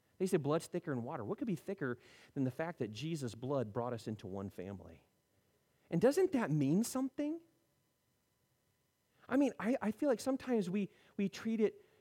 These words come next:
very casually when it's something very, very important to God. That God designed something called the family and said, "I'm gonna,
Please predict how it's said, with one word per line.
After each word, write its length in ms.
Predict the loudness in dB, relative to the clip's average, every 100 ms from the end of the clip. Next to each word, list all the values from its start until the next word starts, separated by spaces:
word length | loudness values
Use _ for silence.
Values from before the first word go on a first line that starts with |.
| -10
very 440 | 2 4 4 2
casually 1000 | -2 -8 -6 -4 -2 -2 -2 -2 -4 -6 _ _ _ _ _ _ _ _ _ _ _ _ _ _ _ _ _ _ _
when 180 | -2 0
it's 160 | 0
something 480 | -4 -4 0 2 2 -2 -4 0
very, 400 | 0 0 -4 -4
very 380 | -4 -2 0
important 580 | -2 -2 -6 -6 -4 -4
to 80 | -4
God. 220 | -6 -6 -8 -14 -20 -20 _ _ _ _ _ _ _ _ _ _ _
That 220 | 0 0
God 340 | -2 -2 0 2
designed 460 | 2 2 0 -2
something 300 | -2 -2 -2
called 280 | -4 -6 -4
the 80 | -4 -4 -2
family 640 | 0 2 0 0 -4 -8 -12 _ _ _ _
and 120 | -4 2
said, 180 | 2 2
"I'm 120 | 0
gonna, 200 | 0 0